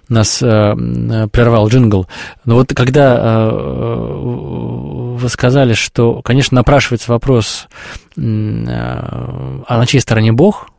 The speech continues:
я вспоминаю то, что мы тоже с вами обсуждали в самом начале, а, м, м, военных действий вот, э, в конце, э, февраля. У журнала «Фома»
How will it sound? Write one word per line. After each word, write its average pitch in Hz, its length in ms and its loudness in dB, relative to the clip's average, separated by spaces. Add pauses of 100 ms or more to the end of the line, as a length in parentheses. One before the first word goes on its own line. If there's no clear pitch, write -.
(720)
я 131 140 2
вспоминаю 143 880 4
то, 143 140 2
что 139 140 0
мы 139 80 4
тоже 147 240 4
с - 80 -6
вами 120 160 2
обсуждали 135 500 2
в - 60 -2
самом 120 240 2
начале, 120 480 2 (880)
а, 123 240 4 (400)
м, 117 140 -6 (640)
м, 117 400 0
военных 123 420 4
действий 110 680 0
вот, 107 160 -6 (160)
э, 98 240 -2
в - 520 -16
конце, 107 360 0
э, 104 480 2
февраля. 139 480 2 (920)
У 139 240 0
журнала 127 340 4
«Фома» 127 500 2